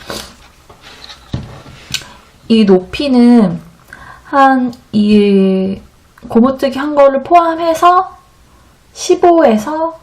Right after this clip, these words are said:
한 십팔 센치? 이십 센치는 안 되게끔 해주시면 될 것 같아요. 이거는 그 착용하는 아이의 머리 크기에 비례,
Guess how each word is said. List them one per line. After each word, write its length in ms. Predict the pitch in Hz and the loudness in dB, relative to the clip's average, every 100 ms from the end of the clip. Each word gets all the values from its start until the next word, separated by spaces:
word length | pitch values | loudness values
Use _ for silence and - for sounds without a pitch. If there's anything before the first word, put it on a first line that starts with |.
| _ | _
한 160 | _ 269 | _ -10
십팔 300 | 247 - 311 | -8 -8 -10
센치? 480 | 302 240 240 311 330 _ | -4 -6 -6 -12 -14 _
이십 280 | - 220 - | -6 -6 -4
센치는 420 | 294 269 - 247 | -4 -4 -4 -4
안 200 | 202 180 | -2 -2
되게끔 560 | 190 214 196 - - - - - - - - - - - _ _ _ 302 | -2 -2 -4 -12 -14 -14 -16 -20 -20 -20 -20 -20 -20 -20 _ _ _ -12
해주시면 360 | 285 277 240 | -6 -2 -2
될 180 | 196 165 | -2 -6
것 120 | 175 | -10
같아요. 360 | 170 147 151 143 - _ _ _ _ _ _ _ _ _ _ _ - _ _ _ _ _ - _ | -12 -12 -14 -14 -16 _ _ _ _ _ _ _ _ _ _ _ -20 _ _ _ _ _ -20 _
이거는 560 | 208 214 202 202 196 196 - - | -2 0 2 0 0 -2 -8 -16
그 120 | 202 | -14
착용하는 680 | - 320 330 302 294 269 240 | -4 -4 -2 -4 -4 -2 -2
아이의 760 | 202 180 196 196 196 185 185 170 | -2 0 0 2 2 0 -2 -2
머리 1120 | 175 190 240 226 220 214 202 196 175 170 165 - _ - | 2 4 4 2 2 2 0 -2 -4 -10 -16 -20 _ -6
크기에 440 | 349 330 320 269 | -4 -2 -2 -4
비례, 420 | 196 180 175 185 | -4 -6 -8 -10